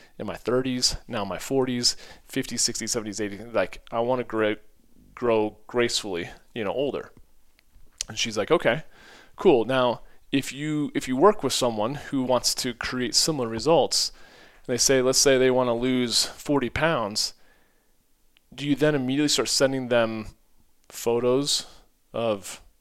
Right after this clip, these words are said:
what they will look like when they're forty pounds down?" I'm like, "No." She's like, "What do you do?" I was like, "Oh, I give them an action plan." I tell them exactly what is the, the next logical step. And you just take one step after another after another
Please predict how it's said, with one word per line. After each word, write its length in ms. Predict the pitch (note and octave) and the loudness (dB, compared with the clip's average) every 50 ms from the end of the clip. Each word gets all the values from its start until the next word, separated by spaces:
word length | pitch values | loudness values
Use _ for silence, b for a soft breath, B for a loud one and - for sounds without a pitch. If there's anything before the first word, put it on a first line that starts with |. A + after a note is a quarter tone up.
| _ _ _ | _ _ _
what 200 | A#2 B2+ A#2+ - | -6 -6 -4 0
they 100 | A#2+ A2+ | 0 0
will 120 | G#2+ G#2+ | 2 0
look 220 | G#2+ A2 - - - | 0 -2 -2 -2 -4
like 240 | C#3 C#3+ - - - - _ _ _ _ _ | -4 -4 -6 -12 -18 -20 _ _ _ _ _
when 140 | B2 A#2+ A2+ | -12 -10 -8
they're 80 | G#2+ | -8
forty 240 | - - A#2+ A#2 G#2+ | -8 -8 -8 -8 -8
pounds 280 | - A#2+ A2 A2 G#2 - | -8 -8 -8 -8 -8 -8
down?" 340 | - A2 G#2 A#2+ D#3+ F3 - _ _ _ _ _ _ _ _ _ _ _ _ _ _ - | -8 -6 -6 -6 -8 -10 -14 _ _ _ _ _ _ _ _ _ _ _ _ _ _ -16
I'm 60 | G2+ | -14
like, 200 | G#2 G2 - - | -14 -14 -16 -16
"No." 500 | G2 G2 G2 F#2 F#2 F#2+ B2+ D3 E3 D#3+ - - - _ _ _ _ _ | -14 -12 -10 -10 -10 -8 -8 -10 -10 -10 -12 -16 -20 _ _ _ _ _
She's 180 | - - - C3 | -18 -12 -8 -6
like, 100 | C3 B2 | -4 -2
"What 80 | C#3+ | -2
do 60 | C#3 C#3 | -2 -2
you 60 | C3+ | -2
do?" 180 | G3+ E3+ G2+ F#2 | -2 -2 -2 -4
I 40 | G#2 | -8
was 100 | A2+ A#2 | -12 -10
like, 140 | A#2 G#2 - - _ _ _ - | -10 -12 -12 -16 _ _ _ -14
"Oh, 240 | A#2 A#2 A2+ A2+ | -12 -12 -10 -10
I 60 | A#2 A2+ | -12 -12
give 200 | - - C3+ C3 | -10 -8 -6 -6
them 100 | C3+ C3 | -6 -6
an 100 | B2 B2+ | -4 -4
action 300 | F3 G3 - - F2+ - | -4 -6 -6 -10 -12 -14
plan." 240 | - - - - - - b b b b b b b b b b b b b b b b b b b b b _ - - | -18 -20 -20 -20 -20 -20 b b b b b b b b b b b b b b b b b b b b b _ -12 -10
I 100 | G#2+ G#2+ | -10 -10
tell 220 | - - A#2 A2+ | -4 -4 -2 -2
them 140 | A#2+ A#2 A2+ | -2 -4 -6
exactly 460 | G#2+ A2 - G#2+ G#2+ - - - A#2+ | -8 -4 -2 -2 -2 -2 -4 -8 -8
what 200 | A2+ A2 A2 G#2+ | -2 -2 0 0
is 140 | G#2 G2+ G2 | -2 -4 -4
the, 200 | A2 G#2+ G#2 - - - | -6 -6 -6 -8 -14 -6
the 160 | - G#2+ G2+ | -4 -4 -4
next 680 | G2+ G2+ G#2 G#2 G#2+ A2 G#2+ - - - - - - - - _ _ | -4 -4 -4 0 0 0 2 2 0 0 0 -2 -6 -10 -14 _ _
logical 480 | A2+ A2 A2+ G#2+ G#2+ G#2 - - G#2+ G2+ | -8 -2 0 0 0 0 -4 -8 -8 -6
step. 420 | - - - C3 G#2+ F#2 - - - - b b b b b b b b b b b b b b - | -4 -2 0 2 0 0 -2 -6 -14 -18 b b b b b b b b b b b b b b -10
And 100 | A#2+ A#2 | -10 -8
you 40 | G#2+ | -8
just 160 | G2+ - - | -10 -8 -8
take 140 | A2 G#2 G2+ | -6 -6 -6
one 200 | G#2 G#2+ A2 G#2+ | -4 -4 -4 -2
step 280 | G#2+ - - A#2 G#2 A2 | -2 0 0 0 0 0
after 240 | A2 G#2 - - A2 | -2 -2 -2 -4 -6
another 280 | A2 G#2+ G2+ G#2 G2+ G#2 | -4 -2 -2 0 0 -2
after 200 | G2 - G#2+ A2 | -2 -4 -6 -4
another 360 | A#2 A2+ G#2 F#2 G2 - | -4 -4 -4 -4 -6 -12